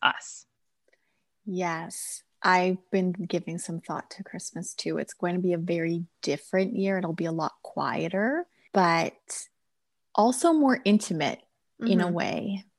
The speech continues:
Speaker 2: right?
Speaker 1: Mm-hmm.
Speaker 2: Because there are fewer of you, and there are ways that you can make that special. You can still dress up. You can still do the turkey, right?
Speaker 1: Yeah.
Speaker 2: Um,
Speaker 1: Absolutely. It's just, covid has given me a different perspective on,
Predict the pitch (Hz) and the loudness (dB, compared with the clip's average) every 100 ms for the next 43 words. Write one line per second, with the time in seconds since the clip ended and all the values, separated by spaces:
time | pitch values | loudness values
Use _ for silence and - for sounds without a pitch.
0 | - 180 233 254 233 208 185 190 - 170 | 0 4 4 4 0 -2 2 2 4 4
1 | 160 - 208 - 180 180 170 190 175 - | 2 -2 -6 0 2 2 2 2 2 2
2 | 180 185 - 185 185 180 175 175 - - | 0 0 0 2 2 2 2 0 -4 -2
3 | 175 - 170 165 - - _ _ _ _ | -4 -2 -4 -2 -2 -4 _ _ _ _
4 | 185 180 - - - - - - - - | -2 0 -2 -4 -8 -8 -10 -8 -8 -6
5 | - - 170 175 - 190 185 - - 71 | -4 -2 -2 -2 -4 -2 -2 -2 -2 0
6 | - - 190 - - - - 190 185 - | 0 -2 -2 -2 -4 -4 -2 -2 -2 -6
7 | - - - - - 196 - - - - | -6 -8 -8 -6 -6 -6 -8 -8 -8 -10
8 | - - - - - - 156 202 226 _ | -12 -12 -8 -6 -4 -2 0 -2 -4 _
9 | - - - 330 269 - 202 127 - - | -20 -18 -6 -2 -2 -2 -2 -2 -4 -8
10 | - - _ _ _ _ - 214 - - | -12 -16 _ _ _ _ -8 -8 -8 -8
11 | 202 190 180 180 - - - - - - | -6 -6 -6 -8 -12 -20 -20 -20 -6 -2
12 | 226 - 247 233 - - - - 220 208 | -2 0 2 2 0 -8 -8 0 2 4
13 | 202 202 185 180 175 165 160 143 - 156 | 4 4 2 0 -2 -2 -2 -6 -6 -8
14 | 160 160 - 156 - 180 143 98 | -6 -8 -8 -8 -6 -4 -4 -4